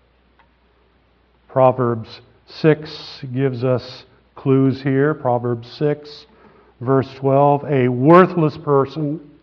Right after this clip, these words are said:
a wicked man, walks with a perverse mouth. Perversity is in his heart. He devises evil continually." He sows discord.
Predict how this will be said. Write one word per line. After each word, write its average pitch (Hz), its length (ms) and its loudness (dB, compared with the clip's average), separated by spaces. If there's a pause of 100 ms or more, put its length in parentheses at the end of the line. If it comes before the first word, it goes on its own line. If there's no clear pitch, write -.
(500)
a 127 240 2
wicked 151 640 6
man, 131 600 0 (680)
walks 147 560 4
with 120 180 -2
a 120 80 -2
perverse 113 640 -4
mouth. 139 500 4 (560)
Perversity 135 760 0
is 120 180 -2
in 120 100 0
his 110 160 -6
heart. 147 600 2 (300)
He 165 420 6
devises 139 960 2
evil 156 560 2
continually." 139 920 0 (1160)
He 131 100 -6
sows 139 440 0
discord. 123 600 -6